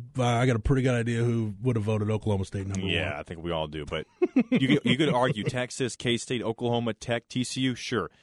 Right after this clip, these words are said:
Speaker 2: But it feels like this season, whereas the, la-, the years in the past, you're kinda trying to talk yourself into Texas, it feels like this season, probably with the poll now, is like,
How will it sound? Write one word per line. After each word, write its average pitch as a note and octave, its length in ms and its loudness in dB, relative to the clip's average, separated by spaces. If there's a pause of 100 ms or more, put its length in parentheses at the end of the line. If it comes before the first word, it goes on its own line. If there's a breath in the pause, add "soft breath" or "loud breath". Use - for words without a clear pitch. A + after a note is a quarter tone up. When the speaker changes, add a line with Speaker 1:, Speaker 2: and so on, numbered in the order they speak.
(120)
Speaker 2:
But C3 120 2
it - 100 -4
feels A3 240 2
like D#3+ 160 0 (100)
this E3+ 240 2
season, C#3+ 460 0 (240 soft breath)
whereas B2+ 320 4
the, A#2 120 -2 (120)
la-, B2 280 -2 (120)
the A2 180 -6 (200)
years C3+ 260 0
in B2+ 60 -6
the G#2 80 0
past, B2 340 0
you're - 80 -8
kinda A2+ 160 0
trying A2+ 240 -2
to - 80 -10
talk A#2+ 220 -6
yourself A2+ 340 0
into B2 160 -2
Texas, D3+ 400 -2
it G2+ 80 -10
feels D#3+ 160 0
like A#2+ 160 -2
this D3+ 180 0
season, A2+ 320 -2
probably C#3+ 220 0
with B2 160 -4
the - 60 -6
poll D#3+ 320 2
now, G#2+ 260 2
is G#2 160 0
like, G#2 220 2